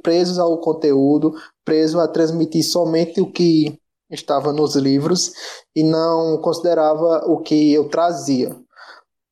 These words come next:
Em, como você mesmo falou, em, é raro acontecer isso.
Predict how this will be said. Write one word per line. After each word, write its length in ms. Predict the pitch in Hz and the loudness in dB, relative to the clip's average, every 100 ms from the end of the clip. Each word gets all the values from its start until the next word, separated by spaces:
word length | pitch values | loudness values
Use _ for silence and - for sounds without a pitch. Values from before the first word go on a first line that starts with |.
| 196 | -8
Em, 340 | 170 180 165 - | -4 -4 -6 -6
como 180 | 180 | -2
você 260 | 156 180 185 | -2 0 0
mesmo 220 | 170 180 | 0 -2
falou, 340 | - 214 165 143 | 0 0 2 0
em, 320 | 156 170 - - - - | -2 -4 -4 -6 -6 -2
é 100 | 196 | -2
raro 560 | 208 185 180 160 131 - | -2 -2 0 0 -4 -6
acontecer 680 | - 151 156 165 151 190 208 | -4 -2 -2 -2 -2 0 2
isso. 340 | 156 143 - | 0 -4 -10